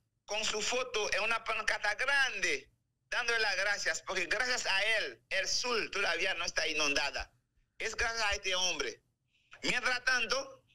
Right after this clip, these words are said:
que el pueblo haitiano está en la espera de que la onu,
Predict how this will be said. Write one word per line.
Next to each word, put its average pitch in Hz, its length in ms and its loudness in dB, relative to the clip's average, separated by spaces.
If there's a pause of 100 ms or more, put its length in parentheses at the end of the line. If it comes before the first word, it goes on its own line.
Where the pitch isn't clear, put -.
(240)
que 202 120 2
el 196 80 -2
pueblo 262 200 0
haitiano 220 680 -2
está 190 320 2
en 226 60 2
la 226 120 4
espera 202 800 0
de 208 180 -4
que 214 160 0
la 220 220 4
onu, 254 560 -2